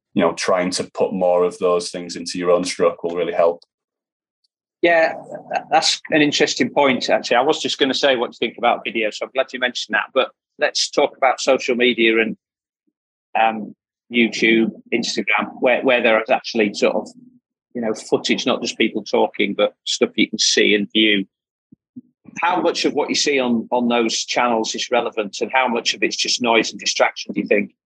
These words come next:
Speaker 2: I mean, for instance, th-, there's a lot of coaches out there. There's, there's an Australian guy that, is it Perfect Swimming, that people keep pointing me towards now? And I've watched some of it, and I think, actually, this, this, this guy's got some points. Um, but then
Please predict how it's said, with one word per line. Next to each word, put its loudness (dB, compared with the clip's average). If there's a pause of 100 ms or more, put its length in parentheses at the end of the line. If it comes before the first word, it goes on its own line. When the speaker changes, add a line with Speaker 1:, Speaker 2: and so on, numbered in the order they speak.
(360)
Speaker 2:
I 2
mean, 2
for 0
instance, 0 (440)
th-, -6
there's 2
a 4
lot 2
of -12 (100)
coaches -8
out 0
there. 2
There's, -2
there's -2
an -6
Australian 0
guy 2
that, 0 (140)
is -8
it -6
Perfect -2
Swimming, 0
that 0 (340)
people -4
keep -2 (180)
pointing -4
me -6
towards -2
now? 0
And 0 (320)
I've 0
watched -2
some 2
of -2
it, 2
and -2
I 2
think, -2
actually, 0
this, 0 (140)
this, -6
this -4
guy's 0
got -4
some -6
points. 0 (540)
Um, 2
but 0
then 0